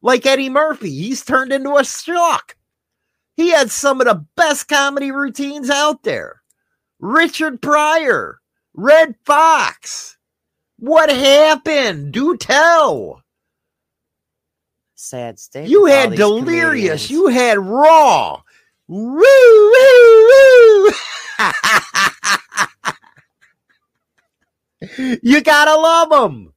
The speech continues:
Speaker 1: But then he went into this Doctor Dolittle stuff.
Speaker 2: Mm-hmm.
Speaker 1: It's, like, embarrassing. What's wrong with you?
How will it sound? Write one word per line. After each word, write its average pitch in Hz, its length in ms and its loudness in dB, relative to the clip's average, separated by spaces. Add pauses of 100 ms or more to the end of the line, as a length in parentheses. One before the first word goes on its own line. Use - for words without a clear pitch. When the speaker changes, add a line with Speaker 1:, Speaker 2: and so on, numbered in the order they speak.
(760)
Speaker 1:
But 285 160 -2
then 311 240 4
he 302 180 -6
went 294 280 -2
into 285 260 -6
this 262 220 -8
Doctor 208 720 -4 (100)
Dolittle 147 640 -2
stuff. - 440 -14 (1700)
Speaker 2:
Mm-hmm. 113 500 -20
Speaker 1:
It's, 277 220 0
like, 269 440 -2 (400)
embarrassing. 233 1500 -4 (1300)
What's 392 260 -4
wrong 339 380 0
with 320 200 -8
you? 143 720 -4